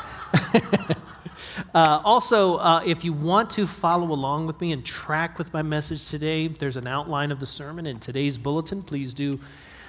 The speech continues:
look at that. And one other extra announcement is that in February, some of you may be interested to know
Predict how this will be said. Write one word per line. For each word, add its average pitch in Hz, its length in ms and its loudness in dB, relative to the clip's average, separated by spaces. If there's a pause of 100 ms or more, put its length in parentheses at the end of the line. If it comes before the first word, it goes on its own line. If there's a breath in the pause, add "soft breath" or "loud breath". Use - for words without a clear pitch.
look 160 200 0
at 151 140 2
that. 190 180 6
And 175 160 0
one 247 160 2
other 185 280 2 (280 loud breath)
extra 196 360 0
announcement 180 600 0
is 160 100 0
that 151 220 4
in 151 120 -2
February, 175 720 2
some 180 220 -2
of 202 100 -4
you 185 120 -2
may 165 180 0
be 147 160 0
interested 185 760 0
to 165 280 -4
know 160 640 2